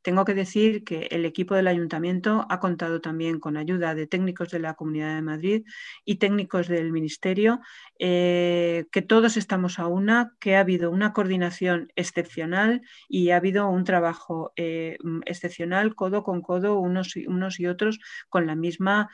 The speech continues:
eh, eh, mm, perspectiva de llegar a París y, y, y, y que, y que, y que nuestra candidatura, mm, que tiene un calado muy importante dentro de la cultura mundial,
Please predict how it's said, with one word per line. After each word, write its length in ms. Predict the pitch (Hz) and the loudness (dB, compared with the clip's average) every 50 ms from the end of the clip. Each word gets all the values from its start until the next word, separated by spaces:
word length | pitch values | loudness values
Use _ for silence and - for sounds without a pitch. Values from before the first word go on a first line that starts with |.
| - - - _ | -20 -20 -20 _
eh, 400 | - - 165 160 156 151 143 - - | -4 -4 -4 -2 -4 -6 -6 -8 -8
eh, 340 | - 160 156 156 156 156 151 | -8 -8 -8 -6 -6 -6 -4
mm, 280 | 139 147 160 160 151 151 | -4 -4 -2 -4 -4 0
perspectiva 720 | - 175 165 _ - 156 - - 190 190 180 208 214 226 | -2 -2 -2 _ -6 -6 -4 -4 -4 0 2 4 4 4
de 220 | 220 180 170 160 151 | 4 4 0 0 0
llegar 360 | 160 165 156 165 175 175 180 | -2 -2 2 4 4 4 4
a 100 | 180 180 | 2 0
París 460 | - 147 151 185 208 220 233 214 - - | -2 -4 -2 0 2 2 2 0 -2 -2
y, 340 | 185 180 175 170 165 - - | 0 0 2 0 0 -2 -4
y, 300 | - 160 156 156 160 156 - - - - _ _ | -6 -6 -4 -4 -6 -8 -12 -20 -20 -20 _ _
y, 240 | - 180 175 170 - - | -2 0 0 0 0 -2
y 40 | 165 | -4
que, 200 | - - 165 165 | -4 -2 -2 -2
y 200 | 156 - - 160 | -2 -4 -6 -8
que, 180 | _ - 160 156 | _ -6 -4 -4
y 140 | 156 - 151 | -4 -4 -4
que 100 | 147 160 151 | -6 -6 -8
nuestra 220 | 151 147 - 151 | -8 -8 -8 -10
candidatura, 840 | - - 151 156 151 143 147 - 165 165 180 185 185 190 190 - - | -8 -6 -6 -6 -6 -6 -8 -8 -4 -2 0 2 4 2 2 0 -4
mm, 300 | - 151 151 151 143 - _ - - | -6 -6 -6 -6 -8 -10 _ -12 -8
que 80 | - 151 | -8 -2
tiene 220 | - 185 185 208 | 0 0 2 2
un 100 | 208 190 | 2 2
calado 360 | - 196 185 175 170 160 156 | 2 2 2 2 0 0 -2
muy 180 | 156 156 170 170 | -2 -2 -2 -2
importante 720 | 170 165 156 165 160 - - 175 175 175 165 - 190 185 | -2 -2 -4 -6 -8 -4 -4 -2 -2 -2 -2 -2 -2 -2
dentro 340 | 165 156 139 147 165 160 156 | -2 -4 -4 -4 -4 -4 -4
de 80 | 156 151 | -4 -4
la 140 | 151 151 147 | -6 -6 -8
cultura 400 | _ - 156 147 - 170 170 160 | _ -10 -10 -8 -6 -6 -4 -4
mundial, 440 | 156 151 151 151 160 170 180 180 | -2 -2 -2 -2 0 -2 -2 -2